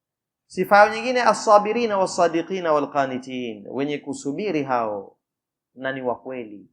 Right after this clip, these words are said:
na ni wanyenyekevu. Na neno al-qanitin linakusanya hata unyenyekevu wa ndani ya sala, hususan za usiku. Mpaka ikaja hadithi, sala bora ni ile ambayo afdalul qunut, ina kisimamo kirefu cha unyenyekevu ndani ya visimamo virefu vya ibada.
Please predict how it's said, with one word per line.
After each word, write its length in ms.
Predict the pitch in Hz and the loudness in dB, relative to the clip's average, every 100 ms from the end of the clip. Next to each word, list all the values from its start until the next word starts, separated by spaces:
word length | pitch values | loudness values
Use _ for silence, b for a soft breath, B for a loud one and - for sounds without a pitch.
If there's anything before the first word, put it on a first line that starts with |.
| _ | _
na 160 | 117 127 | -18 -16
ni 100 | 127 | -10
wanyenyekevu. 800 | 120 117 110 107 104 113 101 _ _ | -10 -10 -14 -20 -14 -12 -12 _ _
Na 140 | 113 | -14
neno 200 | 135 151 | -12 -10
al-qanitin 520 | 143 143 143 143 160 165 | -8 -6 -6 -8 -12 -12
linakusanya 640 | 139 127 127 156 156 151 | -12 -14 -14 -8 -8 -8
hata 280 | 135 156 160 | -10 -8 -8
unyenyekevu 560 | 135 131 127 127 147 120 | -10 -12 -16 -10 -10 -8
wa 100 | 117 | -8
ndani 200 | 127 120 | -10 -10
ya 100 | 110 | -12
sala, 340 | 127 143 135 | -4 -2 -2
hususan 500 | 123 117 131 127 120 | -8 -14 -20 -18 -16
za 80 | 110 | -16
usiku. 300 | 104 107 - _ _ _ _ _ _ _ _ _ _ | -20 -20 -20 _ _ _ _ _ _ _ _ _ _
Mpaka 220 | 123 135 | -10 -8
ikaja 260 | 120 120 120 | -8 -8 -12
hadithi, 380 | 120 131 - - | -12 -16 -20 -14
sala 320 | - 117 117 | -10 -10 -8
bora 420 | 160 180 160 - _ _ | -8 -8 -8 -12 _ _
ni 140 | 113 | -16
ile 120 | 113 | -8
ambayo 360 | 127 120 117 117 - | -8 -8 -10 -12 -10
afdalul 560 | 165 139 127 120 117 | -12 -6 -6 -6 -10
qunut, 460 | 123 123 170 175 - _ | -12 -12 -10 -12 -18 _
ina 540 | 127 120 120 143 180 - _ _ _ | -20 -14 -4 -4 -4 -10 _ _ _
kisimamo 440 | - - 139 135 | -20 -10 -8 -8
kirefu 440 | 117 127 170 - 135 | -10 -8 -8 -8 -14
cha 160 | - | -12
unyenyekevu 640 | 120 120 120 117 165 117 - _ _ _ _ | -14 -14 -18 -6 -6 -6 -12 _ _ _ _
ndani 300 | 113 131 131 | -8 -6 -4
ya 60 | 120 | -6
visimamo 400 | 117 127 120 117 | -8 -12 -10 -10
virefu 340 | 120 123 113 | -8 -8 -10
vya 80 | 110 | -14
ibada. 280 | 113 110 | -12 -12